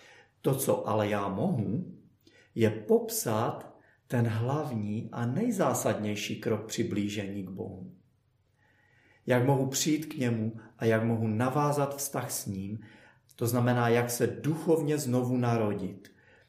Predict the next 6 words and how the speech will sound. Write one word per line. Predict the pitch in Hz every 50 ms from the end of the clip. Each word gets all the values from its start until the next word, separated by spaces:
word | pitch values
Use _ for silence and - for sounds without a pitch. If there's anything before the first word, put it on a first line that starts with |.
| _ _ -
jak | - 135 151 165 175 175 - - -
začít | - 107 123 120 120 - - 127 117 113 110
žít | 107 113 113 113 113 -
ten | - 127 113 107
plný | - - 113 107 110 113 110
život, | 104 101 104 92 95 95 98 - - -